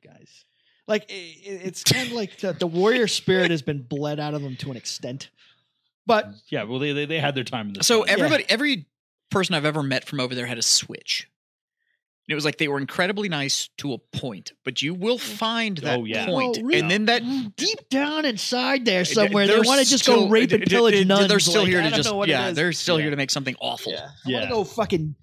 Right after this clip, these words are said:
Speaker 2: bugger a monastery and
Speaker 3: Ma-,
Speaker 2: fucking,
Speaker 3: yeah, yeah,
Speaker 2: uh,
Speaker 3: it's, it gets real
Speaker 2: yeah.
Speaker 3: bad real fast.
Speaker 2: Yeah.
Speaker 3: It, like, so
Speaker 1: I, yeah, and it's usually, that's why I always say it's like they're a, they're about a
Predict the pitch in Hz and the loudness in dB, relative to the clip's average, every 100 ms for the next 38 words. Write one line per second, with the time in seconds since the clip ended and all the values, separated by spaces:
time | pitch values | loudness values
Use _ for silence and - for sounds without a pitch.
0 | _ _ _ 160 147 185 190 180 135 139 | _ _ _ -20 -2 0 2 2 0 0
1 | 151 156 143 127 107 101 101 160 160 156 | 0 -2 -2 -6 -8 -8 -6 0 0 2
2 | 165 143 139 127 123 160 165 143 160 139 | 2 2 2 2 0 -2 0 0 -2 0
3 | 139 127 127 123 143 - 113 - - 139 | 0 0 -2 0 0 0 -4 -4 -6 -4
4 | - 156 139 131 127 117 - 131 127 123 | 0 2 2 0 -2 -4 -2 0 -2 -2
5 | 143 131 135 107 120 123 - 147 135 127 | -2 -2 -2 -2 -4 -6 -6 -6 -4 -4
6 | 120 120 131 120 113 - 113 101 104 131 | -4 -4 -4 -4 -6 -6 -6 -8 -6 -4
7 | 123 110 117 156 160 139 | -2 -4 -6 -2 -2 -2